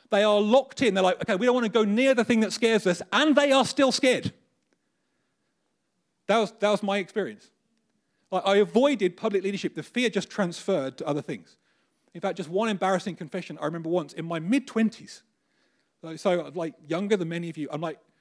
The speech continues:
I'm in my mid-twenties and I'm in a connect group and I'm sc-, I'm, I'm scared that the person leading the evening is gonna pick on me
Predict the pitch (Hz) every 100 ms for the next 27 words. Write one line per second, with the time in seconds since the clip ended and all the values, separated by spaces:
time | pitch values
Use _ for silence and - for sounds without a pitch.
0 | _ _ _ - - 208 196 220 220 196
1 | 180 139 - 151 - 180 190 - 170 156
2 | _ 113 101 _ 143 143 143 - - -
3 | - 143 147 147 156 - - 214 196 120
4 | 110 - 143 147 - 190 175 180 165 165
5 | 156 151 139 135 123 117 - 131 - 208
6 | - 165 123 110